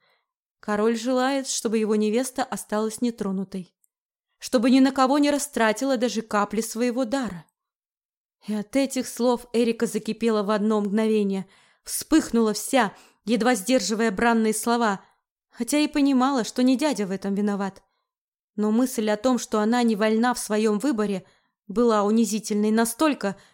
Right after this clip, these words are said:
что от бессилия хотелось плакать. Ведь фреи сами выбирают себе мужей. В другие времена никто во всей Балере не смог бы принудить ее к браку,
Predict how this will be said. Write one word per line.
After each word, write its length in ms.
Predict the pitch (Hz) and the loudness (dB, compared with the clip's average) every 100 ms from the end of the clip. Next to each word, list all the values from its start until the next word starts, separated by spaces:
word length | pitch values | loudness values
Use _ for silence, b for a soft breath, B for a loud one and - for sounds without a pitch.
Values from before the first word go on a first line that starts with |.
| b | b
что 200 | - 233 | -2 0
от 80 | 202 | 2
бессилия 460 | 214 233 277 254 | 0 -2 0 0
хотелось 460 | 233 247 262 269 262 | 0 -2 0 0 0
плакать. 580 | - 262 214 - - - _ _ _ _ _ _ _ | -4 -2 -2 -4 -16 -18 _ _ _ _ _ _ _
Ведь 240 | 214 214 - | -4 -4 -6
фреи 380 | - 285 269 220 | -4 0 2 2
сами 400 | - 302 277 226 | 0 2 2 2
выбирают 480 | 214 220 254 240 | 0 0 0 -2
себе 240 | - 220 254 | -4 -2 2
мужей. 480 | 254 254 277 190 - b b b b b | 2 0 -2 -6 -8 b b b b b
В 100 | _ | _
другие 340 | - 262 294 285 | -2 -2 0 0
времена 360 | 269 277 294 285 | 2 2 2 2
никто 320 | 262 - 294 | 2 2 0
во 100 | 269 | 0
всей 180 | - 277 | 0 0
Балере 480 | 247 262 294 262 | 2 2 2 2
не 140 | 240 254 | 2 0
смог 360 | - 262 311 | 2 4 4
бы 100 | 269 | 2
принудить 520 | 269 294 294 277 247 262 | -2 0 0 0 -4 -2
ее 140 | 285 | -4
к 100 | 247 | -2
браку, 460 | 294 285 208 - | -2 -2 -4 -10